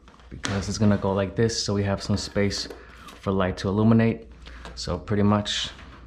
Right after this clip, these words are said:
we're gonna take the brad nailer and start mounting this.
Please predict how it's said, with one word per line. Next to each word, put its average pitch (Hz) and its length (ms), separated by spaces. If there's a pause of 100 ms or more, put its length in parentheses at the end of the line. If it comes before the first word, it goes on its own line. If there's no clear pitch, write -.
(160)
we're 98 140
gonna 92 120
take 98 160
the 85 80
brad 104 300
nailer 127 340 (2250)
and - 100
start 95 220
mounting 90 380
this. - 320